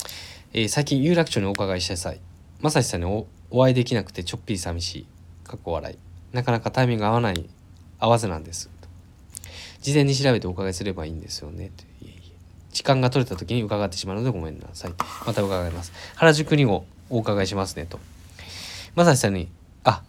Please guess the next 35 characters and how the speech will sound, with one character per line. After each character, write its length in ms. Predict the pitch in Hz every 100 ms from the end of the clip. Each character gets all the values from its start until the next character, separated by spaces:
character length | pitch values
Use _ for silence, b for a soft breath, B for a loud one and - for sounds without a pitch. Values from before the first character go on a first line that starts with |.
| -
ひ 120 | 208
ろ 100 | 151
し 60 |
さ 120 | - 98
ん 60 |
に 100 | 85
ご 140 | - 123
判 140 | 127
断 100 | 104
い 60 | 90
た 100 | 92
だ 100 | 90
き 60 |
た 100 | 98
い 20 | 87
ア 20 |
イ 40 |
テ 80 | 87
ム 80 | 87
が 60 |
あ 40 | 82
る 100 | 82
の 120 | 67
で、 180 | - - - -
サ 180 | -
イ 40 | 143
ズ 80 | 139
に 100 | 131
つ 100 | 135
い 40 |
て 100 | 131
も 60 | 107
迷 240 | 90 82
い 60 | 78
中。 280 | - 69